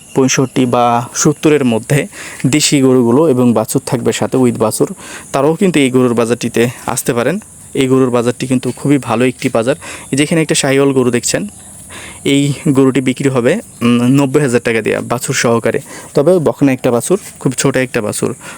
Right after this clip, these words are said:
নব্বই হাজার টাকা হলে বিক্রি করে দেবে, কারণ উনি দাম চাচ্ছে এক লক্ষ পনেরো হাজার টাকা। তো এই গরুগুলো যখন আপনি কিনবেন, এই গরুগুলো কিন্তু আপনাকে চার পাঁচ লিটার দুধ দিতে সক্ষম, কিন্তু একবারই পাঁচ,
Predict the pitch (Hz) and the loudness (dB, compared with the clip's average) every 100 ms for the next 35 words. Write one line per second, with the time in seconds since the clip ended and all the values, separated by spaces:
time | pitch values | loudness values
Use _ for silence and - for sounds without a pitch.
0 | - 139 135 147 143 151 151 147 156 131 | -2 0 2 2 2 2 2 4 4 2
1 | 120 139 127 120 110 123 143 139 135 135 | 0 0 2 2 0 0 0 2 4 2
2 | 127 127 131 131 143 - 123 - 131 131 | 2 0 0 -2 -2 -2 -2 -2 0 0
3 | 123 117 107 - 117 117 - - - - | 2 0 -2 -2 -4 -4 -10 -18 -8 -2
4 | - 185 165 175 175 180 165 165 165 151 | 2 4 6 6 4 4 2 2 0 0
5 | 156 156 156 - - - 190 170 151 160 | 2 2 0 -6 -6 0 2 2 2 0
6 | - - - - 160 156 170 170 180 180 | -6 -14 -18 -4 0 4 4 4 4 4
7 | 185 165 190 190 - - 143 143 156 135 | 2 2 2 2 -2 -4 0 0 0 -4
8 | - 135 127 143 143 165 165 143 131 127 | -4 -2 -2 -2 -2 0 0 0 0 0
9 | 135 151 139 - 131 113 107 - - - | 0 0 -2 0 0 0 -2 -2 -4 -6
10 | - - - 120 135 151 175 156 | -18 -18 -4 -4 0 0 0 0